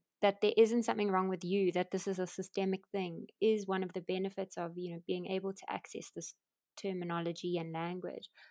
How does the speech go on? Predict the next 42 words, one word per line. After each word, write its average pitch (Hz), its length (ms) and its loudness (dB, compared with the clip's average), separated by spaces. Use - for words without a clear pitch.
But 233 120 6
I 220 40 2
think 220 240 -4
what 214 220 -2
you 202 220 0
rightly 190 580 4
say 185 280 -2
as 180 120 -4
well 220 340 2
is 190 140 -2
that 180 280 -4
you 202 120 -2
don't 220 220 4
have 202 160 -2
to 196 80 -4
have 185 240 0
the 185 100 -4
language 180 760 -4
to 196 160 4
live 190 220 2
the 185 80 0
practice, - 680 -4
and 185 140 -2
it 196 100 -8
can 208 260 2
be 190 140 0
very 180 320 0
exclusionary 196 760 -4
when 180 440 -2
the 175 360 -2
language 202 480 4
and 190 160 0
terminology 190 640 0
around 175 340 -4
feminism 175 560 -4
becomes 175 440 -8
so 190 480 2
academic 185 560 -2
and 175 140 -6
high 180 200 2
level 175 400 0
that 180 140 2